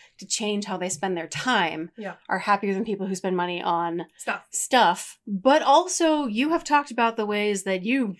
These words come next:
Speaker 1: really value the stuff that you spend your money on. Like, when you redo your kitchen floor.
Speaker 2: Oh, God, my floor.
Speaker 1: Like, you continue to appre-, you do not experience hedonic adaptation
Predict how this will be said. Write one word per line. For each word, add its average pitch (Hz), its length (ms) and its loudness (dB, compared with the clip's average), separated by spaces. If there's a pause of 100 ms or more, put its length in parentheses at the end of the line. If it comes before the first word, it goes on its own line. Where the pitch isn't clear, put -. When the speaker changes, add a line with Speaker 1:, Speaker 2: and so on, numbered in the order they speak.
Speaker 1:
really 359 840 4
value 214 760 2
the 190 160 -8
stuff - 760 -2
that 269 160 0
you 285 100 -6
spend 277 300 -2
your 247 80 0
money 208 340 -2
on. 381 300 -4 (560)
Like, 214 240 2
when 311 280 2
you 339 200 4
redo 247 440 -2
your 196 360 -2
kitchen 220 480 -4
floor. 220 680 -2 (140)
Speaker 2:
Oh, 202 120 -10
God, 202 260 -10
my 185 140 -12
floor. 175 500 -12
Speaker 1:
Like, 226 220 -2
you 311 120 4
continue 247 1080 0
to 220 220 -2
appre-, 226 460 -6
you 285 220 2
do 320 160 6
not 262 300 2
experience 220 580 -4
hedonic 202 380 -2
adaptation 196 840 -4